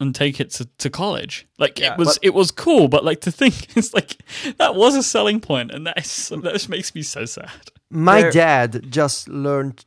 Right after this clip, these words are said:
Speaker 3: how to use a U S B thumb drive a few days ago.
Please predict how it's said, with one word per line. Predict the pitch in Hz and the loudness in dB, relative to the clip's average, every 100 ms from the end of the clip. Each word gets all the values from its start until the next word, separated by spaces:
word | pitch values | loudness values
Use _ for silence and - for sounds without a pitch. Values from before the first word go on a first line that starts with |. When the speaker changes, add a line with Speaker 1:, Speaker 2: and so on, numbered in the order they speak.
| _ | _
Speaker 3:
how | 113 - 143 | -10 -4 -2
to | 131 | -2
use | 117 131 110 | -6 -6 -4
a | 113 | -8
U | 107 131 | -6 -6
S | 120 | -6
B | - 123 | -8 -8
thumb | - 135 123 | -4 -2 -2
drive | 113 107 92 85 101 | -2 -4 -6 -10 -12
a | 110 | -14
few | - 127 | -10 -8
days | 113 123 120 | -4 -4 -4
ago. | 117 101 - | -6 -10 -12